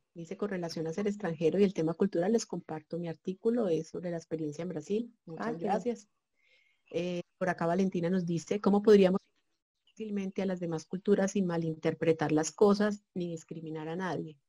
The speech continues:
Speaker 2: Mi-, e-, ese es un, eso es una excelente pregunta. Em, yo creo que lo primero, lo primero es ser conscientes de que nosotros traemos ya puestos nuestros lentes, ¿no?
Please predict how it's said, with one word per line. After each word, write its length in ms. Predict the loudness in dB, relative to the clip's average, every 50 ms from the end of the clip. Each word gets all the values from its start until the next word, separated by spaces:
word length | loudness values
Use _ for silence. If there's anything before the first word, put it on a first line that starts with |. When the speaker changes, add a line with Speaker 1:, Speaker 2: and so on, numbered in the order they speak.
| _ _ _ _ _ _ _ _ _ _ _ -20 -20 -20 -20 -20 _ _ _ _ _ _ 2
Speaker 2:
Mi-, 200 | 2 2 6 8
e-, 160 | 8 8 10 12
ese 280 | 12 12 12 10 6 6
es 100 | 6 6
un, 240 | 6 6 6 6
eso 180 | 6 6 6 6
es 120 | 6 6
una 120 | 4 4 4
excelente 400 | 4 4 6 6 6 4 2 2
pregunta. 500 | 4 4 4 6 4 2 0 -2 -4 2 6
Em, 540 | 8 10 12 12 12 12 10 8 6 8
yo 140 | 10 10 10
creo 120 | 10 10 10
que 80 | 10
lo 140 | 10 10 10
primero, 480 | 8 6 8 8 8 10 10 10 8 6
lo 120 | 4 4
primero 500 | 2 -2 -2 0 2 4 6 6 6 8
es 420 | 8 8 6 6 4 0 -10 -20 _ _ _ _ _ _ _
ser 280 | 8 10 10 10 10
conscientes 640 | 10 8 8 8 8 8 8 8 8 8 6 6 8
de 140 | 8 8 8
que 100 | 8 6
nosotros 440 | 6 6 6 6 8 8 8 8 8
traemos 400 | 8 8 8 8 6 6 8 8
ya 180 | 8 8 10
puestos 260 | 8 6 8 8 6 8
nuestros 320 | 8 8 8 8 10 10
lentes, 320 | 10 8 8 4 -2 -14 -20 -20 _ _ _ -2
¿no? 100 | -2